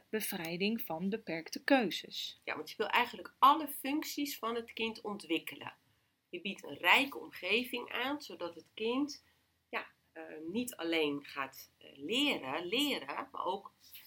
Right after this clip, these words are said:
Speaker 2: weet hoe die gaat leren, leren.
Speaker 1: Ja.
Speaker 2: En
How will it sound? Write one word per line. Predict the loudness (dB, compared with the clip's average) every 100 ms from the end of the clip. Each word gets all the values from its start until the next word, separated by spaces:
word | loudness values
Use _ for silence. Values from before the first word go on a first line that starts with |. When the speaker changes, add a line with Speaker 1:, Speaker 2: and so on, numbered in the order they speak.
| -18 -20 -4
Speaker 2:
weet | 4 6 6 2 -4
hoe | 0
die | 0 0
gaat | -2 0
leren, | 2 2 0 0
leren. | -2 -2 -4 -4 -6 -10 -20
Speaker 1:
Ja. | -20 _
Speaker 2:
En | 2 4 2